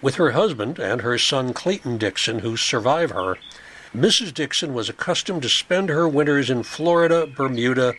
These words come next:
or in some other warm climate. Ida's husband, Henry,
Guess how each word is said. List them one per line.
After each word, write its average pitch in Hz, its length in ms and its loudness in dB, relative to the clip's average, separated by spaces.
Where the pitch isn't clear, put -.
or 120 160 4
in 123 120 -2
some 127 340 0
other 110 240 0
warm 101 520 -2
climate. - 640 -8
Ida's 120 280 0
husband, 107 420 -8
Henry, 104 440 -6